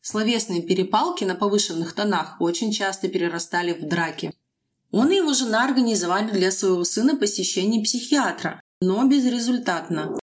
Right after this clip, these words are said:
поскольку Буч просто использовал пассивно-агрессивную позицию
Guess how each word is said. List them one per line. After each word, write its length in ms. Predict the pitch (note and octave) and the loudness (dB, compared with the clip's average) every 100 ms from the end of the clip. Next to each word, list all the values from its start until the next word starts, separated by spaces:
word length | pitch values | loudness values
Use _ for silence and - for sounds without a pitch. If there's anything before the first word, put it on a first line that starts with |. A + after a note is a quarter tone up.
| _ _ - | _ _ -6
поскольку 520 | A3+ - A#3+ A3 G3 | -6 -2 -2 0 0
Буч 340 | F3 C4+ - | 2 0 0
просто 420 | - G3 C4+ - G#3 | -2 0 -2 -2 -4
использовал 640 | - G3 G3+ A#3 A#3 G#3+ | 0 2 2 0 -2 -2
пассивно-агрессивную 1120 | G3+ - A3+ F#3 F3+ E3+ F#3 - G3 F3 E3 | -2 -2 -2 0 0 0 0 0 0 0 0
позицию 720 | E3+ D#3+ G#3+ D#4+ - F#3 D#3 | -2 0 0 0 -2 -4 -4